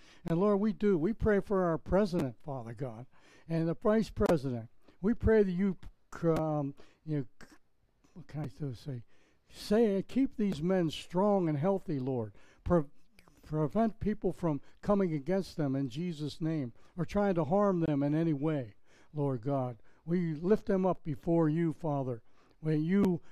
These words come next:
you speak through them, Lord God, and, and through the House and through Congress, Lord. I pray that, that Congress and the House of Representatives would have a spiritual awakening,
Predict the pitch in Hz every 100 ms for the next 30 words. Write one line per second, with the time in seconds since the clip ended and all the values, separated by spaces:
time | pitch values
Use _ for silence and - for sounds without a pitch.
0 | - 170 220 - - 233 - 190 180 165
1 | 143 104 - - _ 151 143 127 120 135
2 | 120 113 - - - _ 180 240 233 240
3 | 240 247 - 240 196 175 214 170 - 160
4 | - 208 202 - 202 202 147 127 156 139
5 | 117 - - - 262 - 247 247 240 202
6 | 165 - - - 170 180 - - - 247
7 | 262 196 165 - - - - - _ _
8 | _ 190 202 180 165 - 180 175 151 247
9 | 240 196 170 220 214 190 151 226 208 147
10 | 175 156 202 165 - - - 302 269 -
11 | 240 196 160 147 175 - 147 127